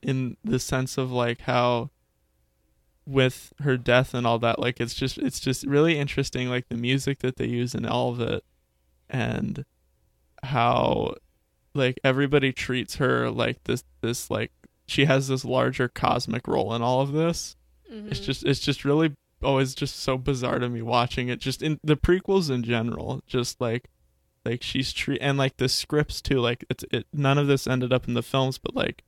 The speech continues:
Speaker 1: you know, Attack of the Clones in the script, um, Yoda talks about how Padme's strong in the Force.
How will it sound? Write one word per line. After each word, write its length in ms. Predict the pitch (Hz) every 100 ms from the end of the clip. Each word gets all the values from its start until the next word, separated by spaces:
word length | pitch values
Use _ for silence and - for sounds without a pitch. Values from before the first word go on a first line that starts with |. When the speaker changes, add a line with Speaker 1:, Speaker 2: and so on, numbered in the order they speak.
| _ _ _ _ _ -
Speaker 1:
you 120 | 135
know, 140 | 127
Attack 380 | 113 - 127 131
of 100 | 131
the 100 | 123
Clones 380 | - 123 117 120
in 100 | 107
the 80 | 110
script, 540 | - - 110 107 - -
um, 220 | 101 90
Yoda 340 | 120 117 120
talks 380 | - - 131 -
about 200 | - -
how 120 | 139
Padme's 520 | - - - 120 - -
strong 340 | - - -
in 100 | -
the 80 | 127
Force. 540 | - - - - -